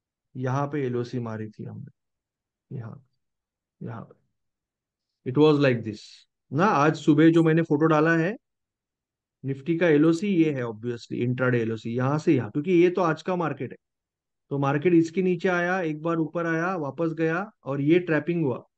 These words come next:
And this was final nail on coffin, this final nail on, final nail in coffin। तो जैसे मैंने आपको थोड़ी देर पहले दिखाया था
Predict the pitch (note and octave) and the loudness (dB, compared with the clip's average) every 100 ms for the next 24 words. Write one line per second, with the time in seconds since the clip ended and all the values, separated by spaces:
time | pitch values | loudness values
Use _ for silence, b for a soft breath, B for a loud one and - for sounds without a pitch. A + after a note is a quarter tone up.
0 | _ _ _ _ - B2 C3 C3 F3 F#3+ | _ _ _ _ -10 -4 -2 0 0 0
1 | F#3 E3 D#3 E3+ F3 E3 E3+ E3+ E3 D3 | -2 -4 -2 -2 0 -2 -2 -4 -6 -10
2 | C3 B2+ - _ _ _ _ _ B2 D#3 | -10 -12 -14 _ _ _ _ _ -12 -12
3 | - D#3 D3 E3 E3 D#3 D#3 D#3 E3 - | -8 -4 0 2 2 2 0 -2 -4 -8
4 | D3 C#3+ - - D3 C#3+ D#3+ D#3 D3+ D#3 | -8 -8 -12 -8 -4 -2 0 0 -2 -2
5 | D#3 C3+ B2+ A2+ - _ _ _ _ _ | -4 -6 -8 -12 -14 _ _ _ _ _
6 | - C3 C#3 E3 D#3+ D#3+ D3+ D#3+ D#3 D3 | -8 -6 -4 -2 0 0 -2 -4 -4 -2
7 | D3+ D#3+ E3 D3+ D3+ C#3 D#3 D3 D3 D3+ | 0 -2 -2 -2 -4 -6 -8 -8 -8 -10